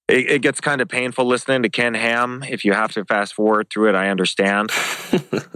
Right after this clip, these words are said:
Speaker 1: But it's, it's really incredible. This is a guy who believes that dinosaurs walked with human beings and dinosaurs were on the ark.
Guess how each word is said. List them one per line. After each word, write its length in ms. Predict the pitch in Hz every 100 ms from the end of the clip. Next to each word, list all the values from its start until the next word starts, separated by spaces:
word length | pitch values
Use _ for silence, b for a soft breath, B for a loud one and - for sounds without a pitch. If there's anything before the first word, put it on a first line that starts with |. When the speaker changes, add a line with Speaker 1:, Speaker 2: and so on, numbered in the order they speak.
| - - B B B B
Speaker 1:
But 180 | - 120
it's, 120 | 113
it's 200 | 127 127
really 200 | 139 131
incredible. 300 | 110 117 104
This 120 | 131
is 100 | 139
a 60 | 120
guy 240 | 113 113
who 100 | 110
believes 340 | 107 107 110 101
that 140 | 92
dinosaurs 520 | 98 107 104 - 95
walked 340 | 90 101 101 -
with 140 | 95
human 380 | - - 95 92
beings 380 | 87 92 90 90
and 160 | 82
dinosaurs 580 | 95 95 98 - 95 90
were 160 | 92 -
on 220 | 101 95
the 140 | 90
ark. 380 | 82 92 78 -